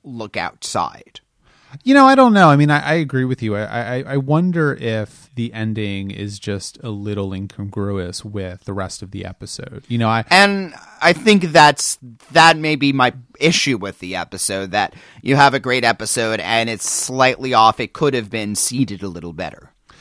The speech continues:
Speaker 2: Yeah, I mean, certainly I, I, I think that could be true. I, I think what the episode was going for and what Vince Gilligan was going for, and I don't know that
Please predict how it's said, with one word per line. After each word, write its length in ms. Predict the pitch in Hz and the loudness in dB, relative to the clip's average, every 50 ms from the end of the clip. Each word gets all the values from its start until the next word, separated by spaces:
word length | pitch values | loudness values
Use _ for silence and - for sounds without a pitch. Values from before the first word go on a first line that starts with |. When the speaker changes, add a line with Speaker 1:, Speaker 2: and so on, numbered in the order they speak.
| _ _ _ - | _ _ _ 2
Speaker 2:
Yeah, 180 | 277 302 247 202 214 | 6 6 8 8 8
I 60 | 220 | 6
mean, 180 | 226 233 214 | 6 6 4
certainly 360 | - - 277 269 226 208 175 151 | 4 2 0 0 0 0 2 2
I, 420 | 135 123 120 120 120 120 120 117 | 2 2 0 -2 -4 -2 -4 -6
I, 40 | 110 - 123 120 | -6 -4 -4 -4
I 40 | |
think 220 | 113 - 123 113 - | -4 -2 -4 -4 -4
that 220 | - 107 104 - | -4 -6 -6 -6
could 120 | - 113 104 | -8 -10 -8
be 120 | 104 98 | -8 -10
true. 480 | - - - 113 107 104 107 110 110 - | -12 -10 -6 -4 -4 -2 -2 -4 -6 -4
I, 220 | 117 127 127 123 - _ _ _ _ _ _ _ _ _ _ - | -4 -2 -2 -4 -4 _ _ _ _ _ _ _ _ _ _ 4
I 160 | 170 180 185 | 6 6 6
think 340 | 180 - - 302 302 294 - | 6 6 2 0 0 2 2
what 180 | 285 233 - - | 2 0 2 0
the 160 | 165 147 143 | 0 2 2
episode 460 | 131 - - 131 - - 135 117 113 | 2 0 -2 -6 -4 -2 0 0 0
was 160 | 110 110 104 107 | -2 -4 -8 -6
going 340 | - 110 104 107 104 104 | -4 -4 -2 -2 -2 -4
for 300 | 104 - - 110 107 101 | -6 -8 -8 -6 -6 -4
and 100 | 95 98 | -4 -6
what 140 | 98 98 95 | -6 -8 -10
Vince 320 | 95 98 101 98 95 - - | -10 -10 -10 -10 -10 -10 -12
Gilligan 460 | - 98 95 98 95 98 95 95 98 | -12 -10 -10 -10 -10 -10 -10 -10 -10
was 140 | 95 98 101 | -10 -12 -12
going 360 | 101 98 98 101 101 101 98 | -10 -8 -8 -6 -6 -8 -8
for, 260 | - - 104 98 95 | -10 -10 -10 -10 -8
and 100 | 95 95 | -8 -8
I 60 | 101 | -6
don't 180 | 107 107 98 95 | -6 -6 -6 -6
know 140 | 95 98 95 | -8 -8 -8
that 200 | 101 98 92 | -10 -12 -14